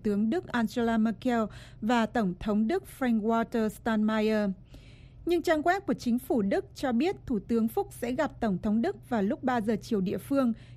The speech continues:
nhưng tên của Thủ tướng Việt Nam không có trong danh sách tiếp đón của Thủ tướng Angela Merkel. Chuyến thăm của Thủ tướng Phúc bị phủ bóng bởi những tin đồn về việc Thủ tướng Đức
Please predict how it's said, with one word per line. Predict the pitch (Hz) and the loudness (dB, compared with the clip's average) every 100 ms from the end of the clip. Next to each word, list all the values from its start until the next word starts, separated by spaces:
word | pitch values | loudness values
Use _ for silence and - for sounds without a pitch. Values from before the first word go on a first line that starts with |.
| - | -2
nhưng | 311 269 | 0 2
tên | 294 285 | 4 2
của | 254 208 | 2 -2
Thủ | - 214 | -2 -4
tướng | - 208 | 0 0
Việt | 262 214 | 0 0
Nam | 220 240 226 | 2 2 0
không | 302 247 | 0 0
có | 226 208 | 0 -4
trong | - 285 240 | -2 -2 0
danh | 247 226 | 0 0
sách | - 320 | -4 -4
tiếp | 370 226 | -2 0
đón | 214 208 247 | 0 0 0
của | 285 196 | 0 0
Thủ | - 226 180 | 0 -4 0
tướng | 196 190 | 0 0
Angela | - 240 220 240 233 | 0 0 2 0 2
Merkel. | 220 226 - 233 220 196 - - - - - | 2 0 0 2 2 0 -6 -20 -20 -20 -4
Chuyến | 349 330 | -2 0
thăm | 370 359 | 0 0
của | 269 | 0
Thủ | - | 0
tướng | 220 214 | 0 0
Phúc | 220 427 - | 0 -2 -2
bị | 262 226 | -2 -4
phủ | - 196 | -2 0
bóng | 202 202 294 | 2 0 2
bởi | 277 185 | 2 2
những | 214 240 | -2 -2
tin | 302 269 | 0 2
đồn | 262 233 208 | 2 2 0
về | 185 202 | 0 0
việc | 208 202 - | -2 -2 -4
Thủ | 214 | -4
tướng | - 208 220 | 0 0 0
Đức | 359 | 0